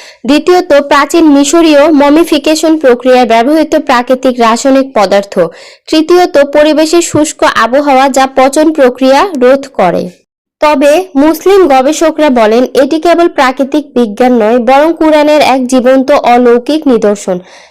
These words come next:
ফেরাউনের দেহ আজও বিশ্ববাসীকে মনে করিয়ে দেয়,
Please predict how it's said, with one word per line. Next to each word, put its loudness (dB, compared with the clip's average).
ফেরাউনের 2
দেহ 2
আজও 0
বিশ্ববাসীকে 0
মনে 2
করিয়ে 2
দেয়, 0